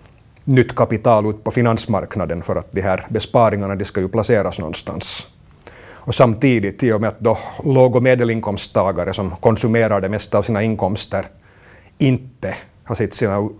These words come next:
inkomster öka i samma utsträckning, så har, så att säga, efter-, efterfrågan,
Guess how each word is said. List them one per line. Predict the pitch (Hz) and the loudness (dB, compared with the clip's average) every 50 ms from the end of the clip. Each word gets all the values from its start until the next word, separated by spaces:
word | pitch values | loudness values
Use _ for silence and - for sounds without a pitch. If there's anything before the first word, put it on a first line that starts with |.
| 185 - - - | -14 -16 -14 -2
inkomster | - 139 113 113 110 104 104 - 107 92 | 0 0 2 2 0 -2 -2 -4 -2 -2
öka | 110 110 104 - - 101 | 0 -2 -2 -2 -6 -6
i | 104 | -2
samma | - 117 107 104 101 | -2 0 0 0 -2
utsträckning, | 104 104 - - - 107 - - - - 90 87 | -2 -2 -4 -6 -6 -6 -6 -6 -6 -8 -10 -6
så | - 113 | -4 -2
har, | 101 95 92 87 - - - - - - - - - - - | -2 -2 -2 -4 -8 -14 -20 -20 -20 -20 -20 -20 -20 -18 -4
så | - 135 123 | 0 2 2
att | 120 - | 2 2
säga, | - 139 120 117 113 110 | 4 4 4 4 4 2
efter-, | 113 - - 120 113 - | 0 0 0 0 2 4
efterfrågan, | 156 127 - - - 110 104 - - 120 101 101 98 92 107 | 2 2 2 2 2 0 0 2 2 2 4 4 2 0 -2